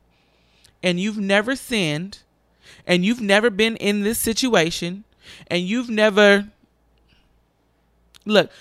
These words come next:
'cause I'm just wondering, how did y'all know where she was? <laughs> Have you worked with her before? That's what I'm just saying. I'm just saying.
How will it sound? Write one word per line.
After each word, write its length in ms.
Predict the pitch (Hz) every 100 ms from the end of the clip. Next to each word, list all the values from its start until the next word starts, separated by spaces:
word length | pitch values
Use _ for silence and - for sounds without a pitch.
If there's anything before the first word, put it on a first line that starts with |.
| _
'cause 160 | - 494
I'm 120 | 719
just 180 | 605 392
wondering, 300 | 302 247 196
how 240 | 233 523 587
did 140 | 311
y'all 160 | 220 196
know 200 | 180 175
where 180 | 165
she 160 | 156 151
was? 200 | 131 90 - - - -
<laughs> 80 | 359 - - - - - -
Have 200 | - 269
you 140 | 294 311
worked 260 | 208 208
with 80 | 165
her 120 | 156
before? 320 | 135 139 - 113
That's 180 | 523
what 80 | -
I'm 100 | 196
just 140 | 156 143
saying. 140 | 127
I'm 100 | 156
just 140 | 339
saying. 260 | - 156 -